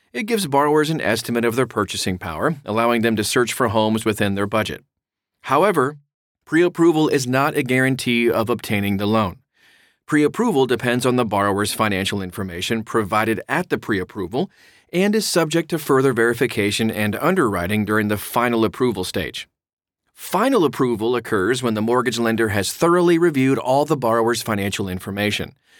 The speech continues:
completed a comprehensive underwriting process, and determined that the borrower meets all the requirements for the loan. This stage typically happens once the borrower has found a specific property and provided all the required documentation to the lender.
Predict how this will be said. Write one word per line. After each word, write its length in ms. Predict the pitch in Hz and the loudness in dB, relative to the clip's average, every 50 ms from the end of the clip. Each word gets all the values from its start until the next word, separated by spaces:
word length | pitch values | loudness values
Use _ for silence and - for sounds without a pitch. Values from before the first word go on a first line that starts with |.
| - - _ _ _ | -20 -20 _ _ _
completed 520 | - 120 107 95 - - 127 123 120 110 | -2 -2 -2 -2 -2 -4 -2 -2 0 0
a 80 | 110 98 | 0 -2
comprehensive 680 | - - 120 117 113 117 101 113 113 107 - 113 101 110 | 0 0 0 0 0 0 -2 -2 -2 0 0 0 0 2
underwriting 480 | 110 104 107 104 110 101 98 95 90 | 0 0 0 0 0 0 0 -2 -4
process, 540 | - 113 107 101 101 - - 113 - - - - _ _ _ _ _ | -2 -2 -2 0 0 -2 -2 -2 -2 -2 -6 -10 _ _ _ _ _
and 180 | - 135 139 139 | -2 0 0 2
determined 420 | 139 135 - 160 170 175 180 170 | 0 0 0 0 0 2 2 2
that 140 | 151 143 143 | 0 0 0
the 100 | 131 117 | -2 0
borrower 400 | 110 127 139 151 151 151 156 147 | 2 2 2 4 4 4 2 2
meets 300 | 135 127 131 127 - - - _ | 2 0 0 0 -2 -6 -10 _
all 240 | - 139 147 160 165 | -2 0 2 2 2
the 100 | 165 170 | 4 4
requirements 640 | 170 175 165 - - 127 117 113 117 117 117 113 - | 4 4 2 2 0 2 2 2 2 2 0 0 -2
for 260 | - 110 95 92 92 | -2 0 0 0 0
the 100 | 101 104 | -2 -2
loan. 360 | 117 139 143 117 95 80 - _ _ _ _ _ _ _ _ _ _ _ _ | 0 0 0 0 -2 -4 -10 _ _ _ _ _ _ _ _ _ _ _ _
This 140 | - 220 - | -6 -4 -4
stage 360 | - - 151 143 151 151 - | 0 2 2 2 2 0 0
typically 400 | - 185 180 180 185 190 190 165 | -2 -2 0 0 0 0 2 2
happens 420 | 127 123 120 123 - 135 123 113 110 | 4 2 2 2 0 -2 -2 0 0
once 200 | 104 113 117 - | 0 -2 0 0
the 120 | - 135 | -2 -2
borrower 400 | 104 104 98 98 101 95 101 101 | 0 0 0 0 0 0 0 -2
has 200 | 101 98 - - | -2 -4 -6 -4
found 280 | - 110 107 110 107 104 | -4 -2 -2 0 -2 -2
a 40 | |
specific 640 | 98 - - 104 95 - - 175 175 - 208 196 - | -4 -6 -8 -8 -6 -4 -2 -2 -2 -2 -4 -6 -4
property 500 | - - 110 98 95 - 104 104 107 - | -2 -2 0 0 0 -2 -4 -2 -2 -2
and 160 | 107 110 107 | -2 -4 -2
provided 440 | - 117 113 104 104 104 107 107 104 | -2 -2 0 2 2 2 2 0 -2
all 300 | - - 123 131 143 151 | -2 0 0 2 2 4
the 100 | 151 151 | 4 4
required 520 | 151 156 135 - - 117 110 113 117 110 98 | 2 2 0 0 0 2 2 2 2 2 0
documentation 920 | 110 101 104 104 - 98 87 80 87 - 165 165 165 156 - 113 101 95 | 0 -2 -2 -2 -4 -6 -6 -6 -8 -4 0 0 0 0 0 -2 -4 -4
to 120 | - - 107 | -2 -4 -4
the 120 | 92 92 | -4 -2
lender. 440 | 92 117 120 113 98 87 65 - | -2 -2 0 0 0 -4 -8 -12